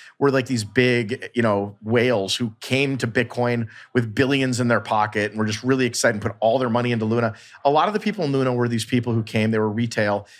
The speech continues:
they put a little money in, they got rich. All of a sudden, they had millions of dollars. And then when Luna collapsed, they lost everything. Well, I worry about the world where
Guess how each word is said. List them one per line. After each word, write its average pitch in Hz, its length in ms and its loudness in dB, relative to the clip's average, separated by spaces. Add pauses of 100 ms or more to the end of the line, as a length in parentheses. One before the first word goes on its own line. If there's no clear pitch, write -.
(120)
they 123 100 0
put 151 140 0
a 139 60 2
little 131 180 0
money 120 300 0
in, 113 160 0
they 123 120 0
got 110 240 0
rich. 117 440 -2
All 120 60 2
of 123 60 0
a 123 40 0
sudden, 127 140 0
they 123 80 2
had 113 140 0
millions 117 380 0
of 107 80 -4
dollars. 101 400 0 (340)
And 131 140 2
then 139 80 2
when 131 140 2
Luna 131 180 2
collapsed, 104 420 0
they 120 60 0
lost 101 320 0
everything. 110 440 -2 (280)
Well, 151 100 2
I 175 120 2
worry 269 240 2
about 208 220 0
the 156 60 -4
world 135 300 0
where 120 360 2